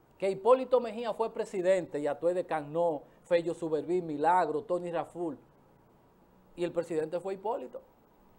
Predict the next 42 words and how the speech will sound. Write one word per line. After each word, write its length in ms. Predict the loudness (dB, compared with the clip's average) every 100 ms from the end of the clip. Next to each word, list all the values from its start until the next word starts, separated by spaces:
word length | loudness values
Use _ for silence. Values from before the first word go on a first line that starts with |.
| -14
O 80 | -6
lo 120 | -6
que 120 | -4
pasa 280 | -6 -4 -4
con 180 | -4 -4
Luis, 320 | -6 -8 -12 -20 -20 -20 -20 -20 -20 -20 -20 _ _ _ -20 _ _ _
que 100 | -2
no 240 | 0 0 -2
son 380 | 0 0 0 -6 -14 _ _ -12
gente 440 | -6 -4 0 2
de 180 | 4 2
esa 220 | 0 -4
dinámica, 720 | -4 -2 0 0 -4 -6 -8 -8 _ _ _
no 220 | -6 -4
han 100 | -4
sido 300 | -4 0 2
de 60 | 4
la 140 | 4
dinámica 640 | 2 -2 -2 -2 -2 -4 -4
de, 120 | -6
de 120 | -6
los 140 | -8
partidos. 500 | -6 -6 -6 -10 -12 -18 _ _ _ _ _ _ 4
Al 260 | 6 6
que 160 | 6 6
le 160 | 8 4
toca, 600 | 10 12 12 12 2 -6 -12 _ -2
le 120 | -2 -6
toca. 480 | 2 4 4 -4 -14 _ _ _ _ -20 _ _ _ _ -20 _
Y 100 | -2
de 120 | 2
verdad 240 | 2 4 4
hay 100 | 4
que 100 | 2
buscar 300 | 2 2 2
la 120 | 2
manera 320 | 0 -2 -2
en 60 | -2
los 120 | -2
partidos 380 | -2 0 0 0
políticos 560 | -2 -4 -6 -8 -6 -2
de 180 | -2